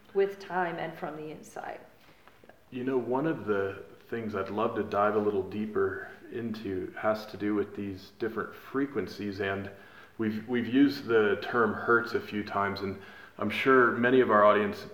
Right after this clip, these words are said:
Speaker 2: knows it, is familiar with it, but I just, I wanna point out hertz means, uh, cycles per second, basically. So we know that our cells are vibrating at different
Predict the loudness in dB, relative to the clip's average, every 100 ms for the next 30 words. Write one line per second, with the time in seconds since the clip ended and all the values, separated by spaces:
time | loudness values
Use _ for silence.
0 | -12 -4 0 0 2 0 0 -2 -12 -12
1 | -8 -2 0 2 2 -2 0 0 0 -6
2 | -12 -10 -6 -4 -2 -4 -6 -16 -10 -6
3 | -2 -2 -2 -2 -2 -4 -4 -4 -8 -12
4 | -20 -20 -20 -20 -12 -8 -8 0 4 4
5 | 2 -2 -6 -6 0 0 0 -6 -4 -4
6 | -4 -10 -6 -8 -8 -16 -20 -20 -20 -10
7 | -2 2 2 2 0 0 2 4 4 4
8 | 0 0 0 0 -2 -2 2 2 2 0
9 | 2 4 4 2 2 2 -2 -2 -2 -4
10 | -6